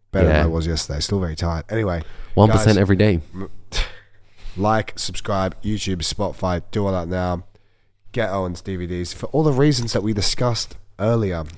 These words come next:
Speaker 1: He's
Speaker 2: Hey,
Speaker 1: got,
Speaker 2: the
Speaker 1: he knows
Speaker 2: D V D
Speaker 1: his,
Speaker 2: sales have been going great.
Speaker 1: he
Speaker 2: If
Speaker 1: knows his techniques. If you want to get better, all the questions you're asking, go get his fucking
Speaker 2: Yeah.
Speaker 1: D V Ds. He literally answers them in
Speaker 2: Literally, as in a literal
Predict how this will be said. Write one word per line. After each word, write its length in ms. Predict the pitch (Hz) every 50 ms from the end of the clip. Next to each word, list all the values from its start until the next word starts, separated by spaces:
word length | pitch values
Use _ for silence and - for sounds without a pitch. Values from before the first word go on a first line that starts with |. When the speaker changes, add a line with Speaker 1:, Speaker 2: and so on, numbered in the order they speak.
| - - - - -
Speaker 1:
He's 120 | 107 113
Speaker 2:
Hey, 80 | 92 95
Speaker 1:
got, 60 | -
Speaker 2:
the 40 | 101
Speaker 1:
he 140 | 104 120 135
knows 80 | 135 139
Speaker 2:
D 60 | 135
V 0 |
D 20 |
Speaker 1:
his, 100 | 127 113
Speaker 2:
sales 300 | - - 120 107 104 90
have 80 | 101 90
been 140 | 95 92 90
going 200 | 92 87 85 85
great. 300 | 80 95 92 87 85 110
Speaker 1:
he 80 | 127
Speaker 2:
If 60 | 120 123
Speaker 1:
knows 240 | 139 147 151 143 135
his 100 | 139 123
techniques. 760 | - - 123 104 - 101 110 110 107 104 101 - - - - - - -
If 120 | 95 95 -
you 60 | 110
want 360 | 107 123 139 143 139 123 101
to 60 | 113
get 140 | 107 90 -
better, 440 | - 98 95 92 90 92 90 - - - -
all 160 | 120 131 135
the 80 | 120 110
questions 400 | - - 101 90 - 95 87 80
you're 100 | 85 85
asking, 540 | 85 85 82 - - - 87 82 82 85 92 - _ _ _ _ - - -
go 160 | - 117 110
get 80 | 110 110
his 100 | 107 -
fucking 300 | - 101 98 - 95 95
Speaker 2:
Yeah. 220 | 90 87 85 85
Speaker 1:
D 40 | 85
V 40 | 82
Ds. 120 | 78 -
He 220 | - 90 101 117 127
literally 580 | 123 123 139 147 131 - - - 120 107 98
answers 400 | 85 98 107 101 92 98 95 82
them 220 | - 87 87 85 - - - - -
in 320 | - 110 110 104 107 123 143
Speaker 2:
Literally, 640 | 170 170 - - - 135 120 110 104 98 90 85 - - - - - -
as 140 | 107 101 113
in 80 | 117
a 80 | 113 110
literal 560 | 110 117 131 139 - - - 127 120 110 -